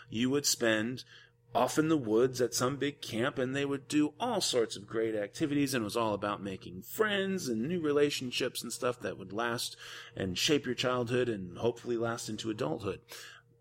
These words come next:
But as anybody who's ever been to any kind of camp knows, <laughs> when, whether they're co-ed or not, you find a way to make them co-ed, which means if <laughs> you'd go and visit the boys,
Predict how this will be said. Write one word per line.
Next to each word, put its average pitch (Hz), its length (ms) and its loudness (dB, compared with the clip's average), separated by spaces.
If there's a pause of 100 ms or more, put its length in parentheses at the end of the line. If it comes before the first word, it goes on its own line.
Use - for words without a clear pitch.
But 151 180 12
as 127 200 6
anybody 113 460 4
who's 107 180 -2
ever 104 160 -2
been 101 180 -2
to 233 220 0
any 220 160 6
kind 117 260 2
of 101 140 -4
camp 107 300 -2
knows, 101 580 0 (640)
<laughs> 107 140 -4 (160)
when, 127 400 0
whether 156 320 4
they're 147 140 6
co-ed 202 400 4
or 175 100 6
not, 170 340 6
you 135 140 -2
find 165 260 2
a 147 60 2
way 143 240 6
to 143 100 4
make 120 220 2
them 110 200 -2
co-ed, 95 480 2
which - 180 -12
means 92 320 -4
if 90 180 -4
<laughs> - 800 -4
you'd 151 180 -2
go 135 200 6
and 127 140 2
visit 120 280 0
the 131 80 2
boys, 127 520 6